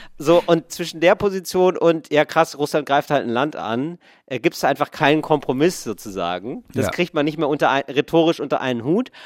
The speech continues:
Speaker 1: Und Gerhard Schröder versucht das aber, also im Sinne von, ja, da haben ja beide Seiten irgendwie so ihre Schuld. Wo ich denke, nein.
Speaker 2: Nein.
Speaker 1: Da, aber, wo man sagen muss, nee, also das ist jetzt hier, in,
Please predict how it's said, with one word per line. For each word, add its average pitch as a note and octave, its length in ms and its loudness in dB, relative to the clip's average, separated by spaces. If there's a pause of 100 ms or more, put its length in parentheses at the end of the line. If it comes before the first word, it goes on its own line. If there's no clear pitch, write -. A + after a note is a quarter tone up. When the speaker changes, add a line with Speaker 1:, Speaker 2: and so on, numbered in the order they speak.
(120)
Speaker 1:
Und C#3+ 120 -8
Gerhard D#3+ 180 6
Schröder F3 260 2
versucht D3+ 360 -2
das C#3 120 2
aber, B2 480 0 (380)
also C#3+ 180 0
im C#3 100 0
Sinne D#3+ 180 4
von, D3+ 220 0 (200)
ja, A2+ 100 0
da B2 80 2
haben C#3+ 140 4
ja D3+ 80 6
beide D#3 320 6
Seiten C3 320 2
irgendwie B2 380 -4
so A#2 260 -2
ihre C3 260 2
Schuld. D#3 480 -2 (180)
Wo G3 60 -12
ich A#3 80 -10
denke, A2 220 -12
nein. E2 240 -14 (140)
Speaker 2:
Nein. F2+ 200 -4
Speaker 1:
Da, B2+ 220 2
aber, D#3 360 6
wo D#3 60 0
man E3+ 180 8
sagen D#3+ 220 6
muss, C#3+ 160 0
nee, C#3+ 180 2
also C#3+ 200 0
das D3+ 160 2
ist E3 100 -8
jetzt E3+ 180 0 (200)
hier, F#3+ 260 2
in, E3+ 140 -6